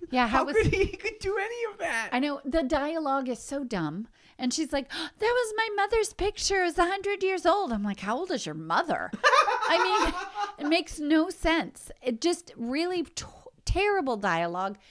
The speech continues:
Speaker 1: terrible everything. It's just, it's so badly done. So that's what I was gonna say. I think it cost thirteen million,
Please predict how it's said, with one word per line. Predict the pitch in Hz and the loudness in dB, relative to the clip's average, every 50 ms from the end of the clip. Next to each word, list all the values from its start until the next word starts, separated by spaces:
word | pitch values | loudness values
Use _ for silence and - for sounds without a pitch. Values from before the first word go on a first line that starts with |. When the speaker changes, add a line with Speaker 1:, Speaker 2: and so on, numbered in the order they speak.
| - - - - _ _ - | -20 -20 -20 -20 _ _ 4
Speaker 1:
terrible | - - - 302 330 339 339 339 277 311 302 311 302 285 _ - _ - _ _ _ _ _ - | 4 4 4 4 -2 -2 -2 -4 -4 -4 -6 -8 -10 -12 _ -20 _ -20 _ _ _ _ _ 0
everything. | - 269 294 277 262 247 247 226 208 - - 180 160 156 - - | 2 2 2 2 -2 -4 -4 -6 -6 -6 -8 -8 -8 -8 -12 -8
It's | - - - - - - | -8 -8 -8 -8 -20 -14
just, | - 302 311 320 - - - - _ | -10 -8 -8 -8 -8 -12 -20 -18 _
it's | - 269 - - - | -6 -6 -6 -6 -10
so | - - - - 277 262 277 330 339 339 330 339 _ _ _ _ _ _ _ _ _ _ _ _ _ - | -20 -16 -10 -8 -6 -4 -4 -2 -4 -4 -6 -8 _ _ _ _ _ _ _ _ _ _ _ _ _ -14
badly | 277 254 247 262 254 247 233 233 | -10 -6 -4 -4 -4 -4 -6 -6
done. | 208 214 175 156 180 | -2 -2 -4 -4 -2
So | - 262 | -2 -2
that's | 269 254 - | -2 -2 -4
what | 285 | -8
I | 285 | -8
was | 285 - | -8 -8
gonna | - 277 269 262 | -10 -8 -8 -8
say. | 247 - 254 226 208 - _ - - - - _ _ _ - | -6 -2 -2 -2 -4 -4 _ -20 -20 -20 -20 _ _ _ -16
I | - | -14
think | - - 320 294 277 | -10 -6 -6 -6 -4
it | 330 311 | -6 -8
cost | - - 302 311 294 - - | -8 -6 -6 -6 -6 -6 -6
thirteen | 302 277 277 - - 285 277 254 247 | -6 -6 -6 -6 -10 -8 -6 -6 -4
million, | 247 254 254 254 254 247 254 262 247 240 | -4 -4 -4 -6 -6 -6 -6 -6 -8 -10